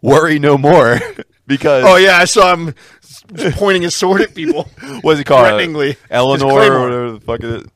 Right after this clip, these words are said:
Speaker 2: Well, it is a claymore sword, but I don't
Speaker 1: Yeah.
Speaker 2: know. He has a name for it.
Speaker 1: He calls
Speaker 2: This is
Speaker 1: it
Speaker 2: why I don't watch
Speaker 1: something.
Speaker 2: Raw, folks.
Speaker 1: Yeah, he names it, like, Lisa or something.
Speaker 2: Hot dog sleeve? <laughs>
Speaker 1: Mm, yep, there you go. So, <laughs> uh, Drew McIntyre came out with hot dog sleeve, and he
Speaker 2: The
Speaker 1: pointed it
Speaker 2: bones.
Speaker 1: directly at Big E because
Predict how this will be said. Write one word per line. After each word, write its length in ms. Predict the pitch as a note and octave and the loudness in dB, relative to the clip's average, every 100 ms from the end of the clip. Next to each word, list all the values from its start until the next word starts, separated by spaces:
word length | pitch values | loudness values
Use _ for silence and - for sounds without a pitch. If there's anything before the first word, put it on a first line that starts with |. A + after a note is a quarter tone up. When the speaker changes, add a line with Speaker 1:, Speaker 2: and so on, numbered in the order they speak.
| _ - | _ -6
Speaker 2:
Well, 160 | F3 D#3 | -2 -2
it 100 | D3 | -2
is 140 | E3+ | -6
a 40 | C#3+ | -8
claymore 440 | - C#3 C3 A2+ | -10 -10 -10 -14
sword, 280 | - B2 G#2+ | -14 -14 -12
but 100 | A#2 | -8
I 80 | C#3 | -6
don't 40 | C#3+ | -4
Speaker 1:
Yeah. 160 | C3 G2+ | -4 -4
Speaker 2:
know. 40 | |
He 180 | G2+ G3 | -4 0
has 140 | F#3 | 0
a 80 | C#3+ | 0
name 400 | B2+ B2 C3 D#3 | -8 -8 -8 -8
for 300 | F3 A3 A#3 | -6 -4 -2
it. 80 | B3 | -4
Speaker 1:
He 60 | D3+ | -8
calls 360 | - D3+ E3+ | -8 -6 -6
Speaker 2:
This 80 | D3 | -4
is 0 | |
Speaker 1:
it 80 | D3 | 2
Speaker 2:
why 120 | D3+ | 2
I 20 | |
don't 120 | D3 C#3+ | 2 -2
watch 160 | C#3 | -4
Speaker 1:
something. 140 | C#3+ D#3 | -2 -2
Speaker 2:
Raw, 80 | |
folks. 440 | C#3+ B2 B2+ - - | -2 -8 -14 -16 -18
Speaker 1:
Yeah, 300 | B2 A#2 F#2 | -8 -8 -8
he 220 | E2+ A2+ | -10 -10
names 400 | B2 A2+ A#2 A2+ | -8 -8 -8 -8
it, 120 | A2 G2+ | -10 -10
like, 160 | G2 | -10
Lisa 580 | F#2 G2+ G#2+ - F#2+ E2+ D#2+ | -12 -16 -14 -12 -10 -12 -14
or 100 | E2 | -16
something. 280 | F2 E2 - | -16 -12 -8
Speaker 2:
Hot 140 | D3 | -6
dog 240 | D#3 D3 D3+ | -4 -8 -10
sleeve? 340 | F3 E3 D3+ - | -10 -8 -8 -10
<laughs> 60 | |
Speaker 1:
Mm, 260 | - A#2 A#2 | -16 -12 0
yep, 180 | C#3+ - _ - | 0 0 _ -10
there 160 | G#2 | -6
you 80 | A#2+ | -6
go. 240 | G#2+ G2+ - - _ _ _ | -4 -6 -8 -18 _ _ _
So, 280 | - D#3 D#3+ D#5+ D#5+ E5+ A#4+ A4 | 0 2 4 2 -2 -2 0 0
<laughs> 460 | - - - _ | -2 -8 -20 _
uh, 220 | - B2+ | -4 -4
Drew 160 | B2 C#3 | -2 -2
McIntyre 340 | C#3+ C3+ C#3 | -2 -2 -2
came 140 | C3 B2+ | -4 -4
out 40 | |
with 60 | G#2+ | -2
hot 160 | D3+ | -2
dog 220 | - A2+ G2+ | -2 -8 -6
sleeve, 260 | A#2+ A#2+ | -6 -6
and 100 | A2+ | -6
he 80 | G#2+ | -12
Speaker 2:
The 80 | C#3 | -12
Speaker 1:
pointed 380 | C#3+ E3 D3 A#2 | -6 -6 -6 -8
it 120 | F#2+ | -10
Speaker 2:
bones. 80 | G2+ | -6
Speaker 1:
directly 300 | D#3 D#3 A#2+ | -6 -6 -10
at 80 | G2+ | -8
Big 180 | G2+ F#2 | -12 -10
E 220 | F#2+ F#2 | -14 -12
because 580 | F#2 A#2+ B2+ A2+ G#2 | -12 -6 -4 -4 -8